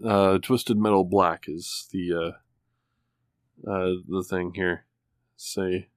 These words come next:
Twisted Metal Black.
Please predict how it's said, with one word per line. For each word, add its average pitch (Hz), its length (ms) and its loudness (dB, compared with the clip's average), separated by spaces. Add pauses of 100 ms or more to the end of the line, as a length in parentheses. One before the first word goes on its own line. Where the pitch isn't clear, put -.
(1300)
Twisted 110 340 2
Metal 123 920 0
Black. 147 480 -2